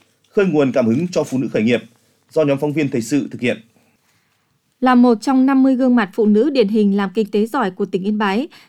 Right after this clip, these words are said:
Speaker 2: chị Trần Thị Thủy ở tổ dân phố số bốn, phường Yên Ninh, thành phố Yên Bái đã thành công với mô hình trồng nấm. Mạnh dạn đi đầu trong việc lựa chọn mô hình sản xuất cũng như nắm bắt được nhu cầu ngày càng cao của khách hàng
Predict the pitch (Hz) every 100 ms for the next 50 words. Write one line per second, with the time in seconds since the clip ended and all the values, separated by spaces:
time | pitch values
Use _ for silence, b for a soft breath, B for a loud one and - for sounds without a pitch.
0 | - 269 220 247 214 - - 240 185 B
1 | - 247 233 214 302 285 214 214 247 220
2 | 202 233 320 240 - 226 233 214 214 180
3 | 226 233 208 190 285 b b _ 214 214
4 | 285 - 208 180 247 233 208 B - 220
5 | 220 240 320 294 214 180 202 190 190 254
6 | - _ _ - 233 214 214 220 240 226
7 | 208 208 269 240 208 220 202 202 226 208
8 | 247 254 196 180 190 180 311 - - 220
9 | 233 226 214 208 320 247 196 240 240 214
10 | 196 202 202 190 226 220 208 214 180 277
11 | 277 214